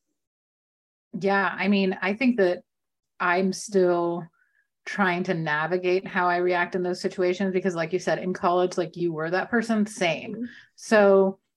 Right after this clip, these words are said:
Speaker 1: I had to reel myself back in from being that person. And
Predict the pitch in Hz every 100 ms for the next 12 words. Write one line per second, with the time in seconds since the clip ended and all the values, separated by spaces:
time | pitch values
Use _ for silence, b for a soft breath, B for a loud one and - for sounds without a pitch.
0 | _ _ 190 214 247 208 202 196 180 190
1 | 185 175 156 - - 269 190 - 151 156
2 | 170 160 165 165 160 151 156 151 - 156
3 | 143 156 160